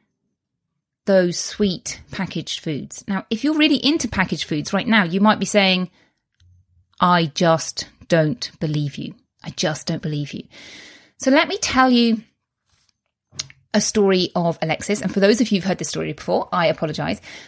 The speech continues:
So Alexis was a client that I had a few years ago, and she was a dentist, and we did a whole podcast together. So if you want to go and listen to that podcast, I'm not breaking any confidentiality. But essentially, she would eat chocolate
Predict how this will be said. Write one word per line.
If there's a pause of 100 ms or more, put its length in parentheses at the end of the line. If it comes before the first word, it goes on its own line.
(220)
So
Alexis
was
a
client
that
I
had
a
few
years
ago, (400)
and (100)
she
was
a
dentist,
and
we
did
a
whole
podcast
together.
So
if
you
want
to
go
and
listen
to
that
podcast, (320)
I'm
not
breaking
any
confidentiality. (500)
But
essentially,
she
would
eat
chocolate